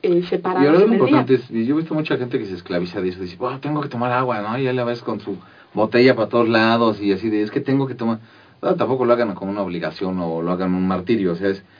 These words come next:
Speaker 2: más bien háganse el hábito y su cuerpo se los va pidiendo poco a poco,
Speaker 1: Sí.
Speaker 2: ¿no? De, de tener acceso a agua y de darle un traguito, otro traguito.
Speaker 1: Pero mira, ve qué bien lo dices, vamos acostumbrando nuestro cuerpo y nuestro cuerpo
Speaker 2: Ujú.
Speaker 1: nos lo va pidiendo.
Speaker 2: Sí.
Speaker 1: Pero si dejamos de escuchar a nuestro cuerpo,
Speaker 2: Sí.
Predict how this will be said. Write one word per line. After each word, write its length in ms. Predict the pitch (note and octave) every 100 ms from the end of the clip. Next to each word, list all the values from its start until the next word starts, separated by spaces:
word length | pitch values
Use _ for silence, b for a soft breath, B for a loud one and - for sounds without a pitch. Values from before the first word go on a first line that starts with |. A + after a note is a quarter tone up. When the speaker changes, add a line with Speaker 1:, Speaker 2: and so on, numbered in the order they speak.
| b -
Speaker 2:
más 120 | B2+
bien 140 | C#3+
háganse 340 | D3 D#3 C3+ B2
el 160 | A#2
hábito 560 | B2 A#2+ A2+ - G2+ G2+ G#2+
y 140 | G2+
su 120 | G#2+
cuerpo 300 | C#3 D#3 F3
se 80 | C3+
los 120 | A2+
va 140 | C#3 C#3
pidiendo 340 | C3+ D3+ D3+
poco 160 | D#3+ D#3+
a 40 |
poco, 220 | G#3 G#3+ -
Speaker 1:
Sí. 180 | - F#4+ G4 _
Speaker 2:
¿no? 240 | F#2+ G#2 C3+
De, 140 | A2
de 180 | G2+ A2+
tener 300 | D#3 F3 E3+ E3+ E3+ C3 A2+ G#2+
acceso 360 | G2+ - A#2 C#3
a 140 | B2
agua 340 | A2+ A2 A2 A2
y 100 | G2+
de 120 | F#2
darle 240 | E2+ F#2+ G2+
un 40 |
traguito, 480 | G2+ G2+ G2+ G#2 G2
otro 180 | F2+ F2
traguito. 580 | G2 G2+ G2+ F#2 F2 E2 - -
Speaker 1:
Pero 260 | C#4 C#4 C#4
mira, 220 | D4+ D4+
ve 120 | D4+
qué 140 | E4
bien 140 | D#4+ D4+
lo 60 |
dices, 280 | C#4+ C4+ G#3+ A3+ A#3+
vamos 280 | C4 D4+
acostumbrando 680 | D4+ A#3 G#3+ A3+ A3 A#3 B3
nuestro 260 | B3 A3 G3
cuerpo 280 | G#3+ G#3+ A3+
y 20 |
nuestro 260 | G#3+ G#3+ G#3
cuerpo 260 | G#3 -
Speaker 2:
Ujú. 100 | G#3+
Speaker 1:
nos 80 | G3+
lo 80 | F#3
va 160 | G3 F#3+
pidiendo. 420 | G#3 G#3 G#3 G3 -
Speaker 2:
Sí. 80 | - - -
Speaker 1:
Pero 160 | A3 G#3+
si 120 | A#3
dejamos 440 | A3 G#3+ C#4 E4+ E4+
de 80 |
escuchar 480 | B3 - G#3 G3 A#3
a 60 | B3+
nuestro 320 | B3 A3 G#3
cuerpo, 400 | F#3 G#3+ G#3+
Speaker 2:
Sí. 60 | C4